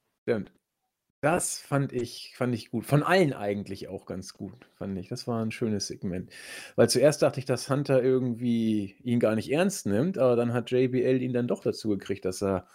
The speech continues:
ihn ernst genommen hat und, ja, war nicht verkehrt. Nur Ric Flair hat das mal, was er immer gemacht hat, seine Faxen und <laughs> das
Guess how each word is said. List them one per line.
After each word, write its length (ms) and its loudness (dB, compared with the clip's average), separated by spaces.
ihn 140 2
ernst 340 2
genommen 380 4
hat 200 0
und, 220 0
ja, 440 -2
war 100 0
nicht 160 0
verkehrt. 380 2
Nur 120 10
Ric 140 2
Flair 140 6
hat 80 2
das 140 0
mal, 100 0
was 100 -8
er 60 -4
immer 160 2
gemacht 280 2
hat, 140 0
seine 220 -4
Faxen 340 -4
und 180 -6
<laughs> 40 2
das 200 2